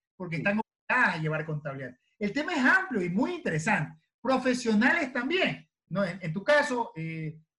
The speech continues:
Speaker 1: tú puedes ser relacionista público, ¿no? Evaluando la ley, ¿no? Podría ser un relacionista público. Y lo primero que vas a poner un negocio y dices, "A ver, como persona natural,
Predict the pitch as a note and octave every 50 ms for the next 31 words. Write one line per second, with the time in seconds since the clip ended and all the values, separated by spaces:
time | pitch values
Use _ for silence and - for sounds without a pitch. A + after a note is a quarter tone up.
0 | _ _ _ _ G#3 A3 G#3 B3+ B3+ C4 B3+ B3+ B3+ B3+ B3+ B3 A3+ G#3 - -
1 | F#3 G#3 B3 - A#3 A3 C#4 C#4 B3 F#3 D#3 D#3 D#3+ F3 - - - _ _ _
2 | _ _ _ D#3 D3+ D3 C#3+ D#3 F#3+ G#3+ A#3 A3+ - _ _ _ - F3 D3+ D3
3 | D#3 D#3 D3+ D#3 D3 D3+ G#3+ D4 D#4+ - - C#4 C#4 B3+ A#3+ G#3+ G3+ G3 F#3+ -
4 | - G3+ G3 G#3 G3+ - G3+ F3 E3 D#3+ E3 - G3+ - _ _ _ _ _ -
5 | G#3 G#3 A3+ A3+ A3+ G3+ G3 A#3 C#4 D#4 C#4+ B3+ B3+ B3 B3+ B3 B3+ C#4+ C#4 C4+
6 | A3+ G3+ A3 A#3+ B3 A#3+ A#3+ A#3 A3+ A3+ A#3 A3+ A3+ A3 G#3+ A3+ G#3 - G#3 F#3+
7 | G3 G3 F3 D#3+ - F3+ F#3+ - G3+ - - B3+ C4+ C4 B3+ C4+ C#4 C4+ G#3+ D#3
8 | - -